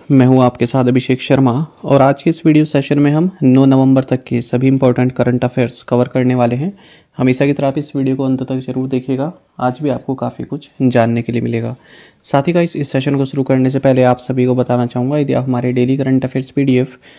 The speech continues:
वीकली पीडीएफ़ और मंथली पीडीएफ़ चाहते हैं तो इस वीडियो के फर्स्ट कमेंट में या फिर डिस्क्रिप्शन में दिए गए लिंक पर क्लिक करके पा सकते हैं। साथ ही आप Google प्ले स्टोर से करंट अफेयर्स फंडा ऐप को भी इंस्टॉल कर लीजिए, क्योंकि जो भी हमारा पीडीएफ़ मटेरियल है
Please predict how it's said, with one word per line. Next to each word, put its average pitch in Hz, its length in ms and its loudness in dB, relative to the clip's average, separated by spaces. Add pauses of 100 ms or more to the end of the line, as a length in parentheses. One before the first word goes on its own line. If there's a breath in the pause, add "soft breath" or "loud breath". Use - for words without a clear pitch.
(240 loud breath)
वीकली 143 260 2
पीडीएफ़ 170 440 4
और 139 100 0
मंथली 135 280 0
पीडीएफ़ 135 360 -2
चाहते 131 320 -4
हैं 147 140 0
तो 151 100 -6
इस 135 220 -4
वीडियो 135 220 2
के 139 60 0
फर्स्ट 135 340 -4
कमेंट 143 280 -2
में 135 160 -2 (420 loud breath)
या 139 100 4
फिर 180 140 2
डिस्क्रिप्शन 165 460 -2
में 170 180 2
दिए 131 180 2
गए 135 160 0
लिंक 127 280 -2
पर 135 100 -4
क्लिक 156 300 -6
करके 127 300 -2 (240)
पा 120 100 -6
सकते 117 320 -8
हैं। 120 200 -4 (280 loud breath)
साथ - 300 -2
ही 143 60 0
आप 135 80 0
Google 139 240 -2
प्ले 135 200 -2
स्टोर 135 240 -2
से 139 140 -2
करंट 135 320 -2
अफेयर्स 135 280 -4
फंडा 131 260 0
ऐप 127 120 -6
को 139 100 -4
भी 135 80 -2
इंस्टॉल 131 320 -4
कर 131 120 0
लीजिए, 131 300 0
क्योंकि 156 200 0
जो 147 160 0
भी 139 100 0
हमारा 139 260 -2
पीडीएफ़ 135 440 -2
मटेरियल 135 300 0
है 127 120 -6